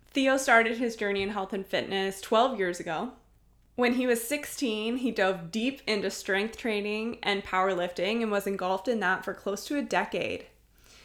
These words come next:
More recently, he's found a sweet spot between lifting weights, which has been mainly kettlebells and body weight, and then movement and mobility training.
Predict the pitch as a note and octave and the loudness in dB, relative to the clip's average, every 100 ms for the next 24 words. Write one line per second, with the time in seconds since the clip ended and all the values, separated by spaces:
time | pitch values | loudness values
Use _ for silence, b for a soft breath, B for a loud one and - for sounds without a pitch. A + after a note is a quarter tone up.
0 | B B - D4 F#4 D4 C#4+ B3 G#3+ G3+ | B B -2 2 4 2 0 -2 -2 -2
1 | G#3 B3 A#3+ A#3 A#3+ A3+ A3+ - A3+ - | 0 -2 -4 -2 0 0 0 -2 -4 -4
2 | B3 - G3+ G3+ G#3 - A3 G#3+ G#3 G3+ | -8 -6 -2 -2 -2 -6 -8 -4 -2 0
3 | G3+ - - G#3 A#3 D#4 C#4+ G#3+ A#3 F4+ | -2 -6 -6 -2 0 0 0 2 0 -2
4 | - - - B B G#3 A3+ A3+ A3 G#3+ | -8 -14 -16 B B -2 0 2 0 0
5 | G3+ G3+ G3 G3 - G3+ G#3 G#3+ G#3 G3+ | 0 0 0 0 0 0 2 4 2 0
6 | F#3+ F3+ F3+ A3 E3+ D#3+ - C#4 - G3 | 0 2 4 2 -2 -2 -2 -2 -2 -2
7 | G3 F#3+ F#3+ F#3+ G3 - F#3+ F#3 F3 E3+ | 0 0 -2 -2 -4 -4 -4 -4 -4 -4
8 | E3 F3 E3+ - - F#2 - | -4 -6 -8 -10 -10 -10 -12